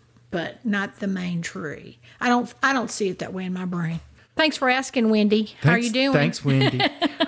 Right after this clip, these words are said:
Speaker 2: Okay, Ken Bailey wants to know, what is the most difficult part of the changing Christmas traditions as family ages and changes?
Speaker 1: Well,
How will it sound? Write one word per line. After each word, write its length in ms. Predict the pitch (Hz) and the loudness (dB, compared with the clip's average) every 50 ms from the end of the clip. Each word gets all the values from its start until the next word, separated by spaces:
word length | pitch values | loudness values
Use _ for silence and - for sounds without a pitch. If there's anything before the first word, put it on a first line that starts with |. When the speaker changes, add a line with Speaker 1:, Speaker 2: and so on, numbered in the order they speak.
| - - | 0 2
Speaker 2:
Okay, 280 | 156 - - 185 156 | 0 2 4 2 2
Ken 300 | 139 - - - 180 180 185 | 2 0 0 2 4 4 4
Bailey 300 | 170 175 175 170 160 156 | 4 4 2 4 2 2
wants 220 | 127 131 135 131 - - | 2 2 0 0 2 2
to 60 | 127 | 4
know, 180 | 120 113 113 117 | 4 6 4 4
what 240 | 123 143 175 180 | 2 2 4 4
is 140 | 214 202 - 180 | 4 2 2 2
the 80 | 175 | 2
most 280 | 160 147 143 131 - - | 4 4 4 2 0 2
difficult 400 | 160 165 165 - - 190 185 - | 0 0 0 0 -2 -2 -2 -2
part 280 | - - 151 147 139 | -2 0 0 2 2
of 60 | 139 127 | 2 -2
the 60 | 123 | -2
changing 460 | - - 135 135 135 135 131 131 123 | -2 0 2 2 2 2 2 0 -2
Christmas 420 | - - 139 131 - - 131 123 - | 0 0 -2 -2 0 -2 -2 -2 -2
traditions 540 | - - - 120 123 117 - - 113 113 117 | -4 0 2 2 4 2 2 2 0 0 0
as 140 | 113 110 | 0 -2
family 320 | - 127 113 110 117 120 - | 0 2 2 4 4 2 0
ages 400 | - 107 107 101 - 120 117 117 | 0 -2 -2 -2 -2 -4 -2 0
and 120 | 135 143 - | -2 -2 0
changes? 800 | - 156 151 165 190 202 185 - - - 127 123 - - - - - - - - _ _ _ _ _ _ _ _ - - - - - - _ - | 0 2 2 4 4 4 2 0 -4 -8 -8 -6 -6 -8 -8 -10 -16 -20 -20 -20 _ _ _ _ _ _ _ _ -20 -20 -20 -20 -20 -18 _ -6
Speaker 1:
Well, 360 | 196 190 180 196 247 262 262 | -4 -2 0 2 2 0 0